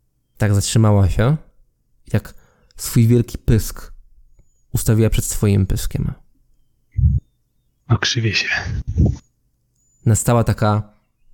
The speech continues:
Speaker 1: atmosfera tajemnicy.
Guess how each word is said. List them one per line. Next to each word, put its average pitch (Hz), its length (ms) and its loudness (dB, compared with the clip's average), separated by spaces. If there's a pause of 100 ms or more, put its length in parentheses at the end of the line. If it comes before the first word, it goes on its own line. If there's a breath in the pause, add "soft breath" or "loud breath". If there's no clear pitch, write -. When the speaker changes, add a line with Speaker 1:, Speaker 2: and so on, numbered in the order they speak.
(640)
Speaker 1:
atmosfera 101 920 2 (1300)
tajemnicy. 107 760 4